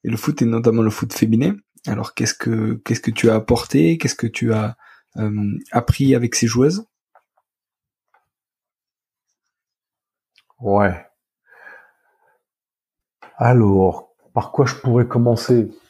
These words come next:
Speaker 1: Hmm.
Speaker 2: Ben, en fait, euh, comme je te disais, euh,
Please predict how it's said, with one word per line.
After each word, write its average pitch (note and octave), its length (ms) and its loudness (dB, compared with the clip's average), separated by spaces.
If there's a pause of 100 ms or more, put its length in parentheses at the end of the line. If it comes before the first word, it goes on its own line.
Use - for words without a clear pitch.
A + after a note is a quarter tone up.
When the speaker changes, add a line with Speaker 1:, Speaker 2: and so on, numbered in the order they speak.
(380)
Speaker 1:
Hmm. C3 140 -6 (1000)
Speaker 2:
Ben, D3 280 2 (760)
en A#2+ 80 -2
fait, A3+ 340 2
euh, C#3 340 4 (920)
comme - 200 -16
je C3 60 -14
te C#3+ 80 0
disais, C3+ 540 2 (760)
euh, C3 680 -8